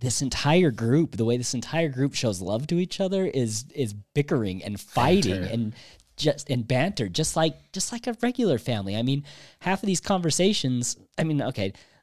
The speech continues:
Speaker 1: me and my dad's relationship is very similar to this, where if you listen to me and my dad talk, it sounds like we are fighting. We're yelling at each other. We,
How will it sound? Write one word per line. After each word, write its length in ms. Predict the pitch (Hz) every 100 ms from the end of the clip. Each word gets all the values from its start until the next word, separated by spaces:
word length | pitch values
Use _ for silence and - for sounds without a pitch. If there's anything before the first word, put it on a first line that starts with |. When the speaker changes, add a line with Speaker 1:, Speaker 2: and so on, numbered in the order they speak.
| _
Speaker 1:
me 200 | - 180
and 80 | 220
my 80 | 170
dad's 360 | 135 147 143 123
relationship 480 | 104 95 - 95
is 80 | 104
very 220 | 98 104
similar 400 | 95 - 104 85
to 60 | 76
this, 260 | 80 - 131
where 240 | 110 101
if 180 | 117 127
you 120 | 156
listen 300 | 170 160 180
to 60 | 143
me 140 | 135
and 60 | 135
my 120 | 120
dad 260 | 104 110 107
talk, 380 | - 123 - -
it 160 | 139 131
sounds 320 | - 117 117
like 220 | 107 107
we 160 | 104 104
are 220 | 98 95
fighting. 480 | - 95 85 76 73
We're 140 | 98
yelling 320 | 90 120 143 139
at 40 |
each 100 | 139
other. 200 | 135 127
We, 320 | 107 95 90